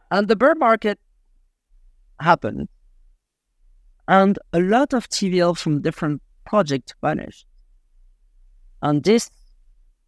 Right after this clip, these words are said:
was really true also for the fixed rate market. So there were, like, two main integration of Contango, one with Yield Protocol on Arbitrum, and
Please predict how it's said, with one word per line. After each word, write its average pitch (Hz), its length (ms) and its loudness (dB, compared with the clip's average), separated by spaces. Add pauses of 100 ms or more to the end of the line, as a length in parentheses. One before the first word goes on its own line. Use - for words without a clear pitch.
(380)
was 165 280 2
really 190 320 2
true 160 560 -2
also 151 360 -4
for - 120 -6
the 127 80 -6
fixed - 320 -6
rate 131 140 -16
market. - 420 -18 (1160)
So 220 440 2 (1600)
there 202 140 0
were, 233 140 6
like, 208 240 2
two 247 260 0
main 226 160 4
integration 160 600 -2
of 208 120 -6
Contango, 202 600 -2 (140)
one 170 560 2 (340)
with 143 420 -4 (160)
Yield 143 260 -2 (140)
Protocol 202 520 -6 (360)
on 147 100 -6
Arbitrum, 180 560 0 (540)
and 147 480 -2